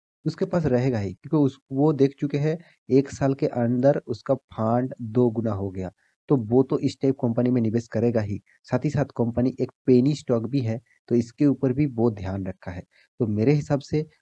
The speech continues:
आप उस तरीके से रिटेल निवेशक नहीं बन, मत बनिए, जो, अ, ज़्यादातर प्रेशर लेके, ज़्यादातर, अ, रिस्क लेकर काम करते हैं। तो आपको रिस्क भी स्टॉक चाहिए, तो मैं कहूँगा इस टाइप स्टॉक से आप दूरी रहिए। मैं तो इस टाइप स्टॉक में, स्टॉक के ऊपर निवेश नहीं करता हूँ।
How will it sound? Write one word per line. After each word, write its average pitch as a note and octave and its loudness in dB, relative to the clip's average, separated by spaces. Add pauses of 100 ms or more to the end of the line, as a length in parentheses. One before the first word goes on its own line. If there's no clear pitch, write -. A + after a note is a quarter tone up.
(140)
आप A#2+ 0 (280)
उस C#3 -2
तरीके E3 0
से D#3 -2
रिटेल C3 2
निवेशक C3 0
नहीं A2+ -2
बन, A#2+ 0
मत B2 0
बनिए, B2+ 0 (220)
जो, C3+ 2 (380)
अ, A#2 4
ज़्यादातर B2 2
प्रेशर - 0
लेके, B2+ 0
ज़्यादातर, A2+ 0
अ, G#2+ -4
रिस्क C#3 -2
लेकर B2+ 0
काम A2 -4
करते A2 -6
हैं। C3 -4
तो - -8
आपको A2 -2
रिस्क C3 -2
भी D#3+ 0
स्टॉक B2 -6
चाहिए, C3 -2 (240)
तो C3+ 4
मैं B2 0
कहूँगा C3+ -2
इस B2 -6
टाइप C3 2
स्टॉक A2+ -4
से - -4
आप A#2+ 0
दूरी A2+ 0
रहिए। B2 0 (300)
मैं D#3 2
तो F3 0
इस - -2
टाइप C3+ 0
स्टॉक A2+ -4
में, A#2+ -2 (380)
स्टॉक A#2+ 0
के C3 -2
ऊपर B2 -4
निवेश A2 0
नहीं B2+ 0
करता A#2 -4
हूँ। D3 -4